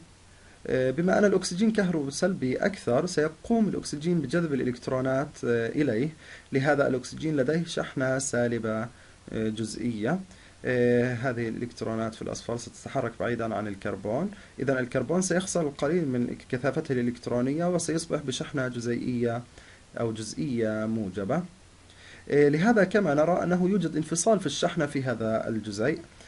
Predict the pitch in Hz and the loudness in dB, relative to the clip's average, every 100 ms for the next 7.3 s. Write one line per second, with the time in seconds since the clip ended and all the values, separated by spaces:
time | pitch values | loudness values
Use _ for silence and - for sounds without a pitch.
0 | - - - - 120 123 120 117 117 117 | -20 -20 -14 -2 2 4 4 2 0 -2
1 | 117 117 117 - - - - - - - | -4 -4 -8 -12 -20 -20 -20 -20 -12 -2
2 | 120 120 175 175 143 123 123 180 160 127 | 0 2 0 0 -2 -2 -4 -2 2 4
3 | 113 117 160 151 120 123 117 117 117 156 | 4 2 0 2 2 4 2 2 0 -2
4 | - 135 123 117 - 127 117 - 131 139 | -4 -4 -4 -4 -6 -2 -2 0 0 2
5 | 160 - 147 147 139 151 131 135 131 120 | 0 0 2 4 4 2 2 0 2 2
6 | 147 147 139 135 131 - 120 120 - 139 | 2 0 -2 0 0 0 0 0 -2 -2
7 | 127 123 | 0 0